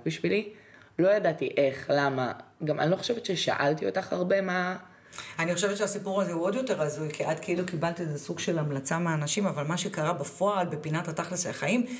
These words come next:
Speaker 2: זה שאני צלצלתי אלייך, out of nowhere, אחרי שלא
Speaker 1: נכון.
Speaker 2: דיברנו, נראה לי, איזה שנה או שנתיים.
Speaker 1: נכון.
Speaker 2: ו-, וזה משהו שהוא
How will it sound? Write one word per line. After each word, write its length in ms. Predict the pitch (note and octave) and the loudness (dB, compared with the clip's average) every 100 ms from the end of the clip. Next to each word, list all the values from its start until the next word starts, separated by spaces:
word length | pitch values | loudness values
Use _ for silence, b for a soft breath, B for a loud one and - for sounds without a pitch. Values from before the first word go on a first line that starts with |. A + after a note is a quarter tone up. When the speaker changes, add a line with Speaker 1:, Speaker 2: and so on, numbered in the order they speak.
| B B | B B
Speaker 2:
זה 80 | D3 | -2
שאני 540 | - C#3+ E3 A#4 D4+ - - | 0 2 2 2 2 -2 -6
צלצלתי 680 | D#3+ D#3 F3+ D#3+ E3+ D3+ | -4 0 0 0 -2 0
אלייך, 420 | D3+ D#3 E3 D#3+ - | 2 2 0 -2 0
out 260 | G3 B3+ B3+ | 2 2 0
of 180 | A3+ F3+ | 0 4
nowhere, 580 | G3 F3 D#3 E3 F#3 A#3 - B B | 4 4 0 0 0 -2 -8 B B
אחרי 180 | - E3 | 0 2
שלא 100 | A#3+ | 2
Speaker 1:
נכון. 120 | A#3+ | 4
Speaker 2:
דיברנו, 340 | F#3+ A#3+ A#3+ B3 | 4 4 2 0
נראה 220 | A#3+ A#3 | 2 2
לי, 80 | B3 | 2
איזה 160 | G3+ | 0
שנה 420 | - - F3 F#3+ | 0 2 2 2
או 80 | G3+ | 0
שנתיים. 760 | G3+ F#3+ F3+ D#3+ D3+ D3+ F#3 G3+ B B E3+ | 0 -2 0 0 2 0 0 -2 B B 0
Speaker 1:
נכון. 340 | D#3 - E3 | 0 0 2
Speaker 2:
ו-, 500 | D#3+ E3+ E3 - C#3 | 4 4 2 -4 -4
וזה 200 | D#3+ B3 C#4 | 0 2 2
משהו 280 | C#4+ D4 D#4 | 0 0 -2
שהוא 1200 | - E3+ E3+ E3 E3+ E3+ - - - - - E3+ | 0 2 2 2 0 -4 -10 -20 -14 -14 -6 -4